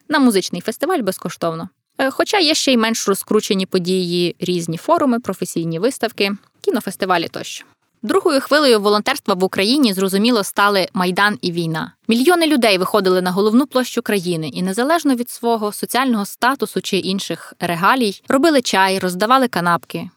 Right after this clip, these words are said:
будували барикади чи прибирали територію, організовували дискусійні майданчики, навчання,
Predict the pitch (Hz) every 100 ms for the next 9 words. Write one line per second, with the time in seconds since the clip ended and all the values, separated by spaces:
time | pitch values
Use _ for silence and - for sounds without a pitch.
0 | - 180 196 262 247 226 226 269 285 233
1 | 196 190 180 190 190 - 160 160 160 160
2 | 165 - 220 262 294 330 320 269 240 240
3 | 247 - 254 247 220 233 190 180 175 -
4 | - 160 180 196 - 185 175 170 160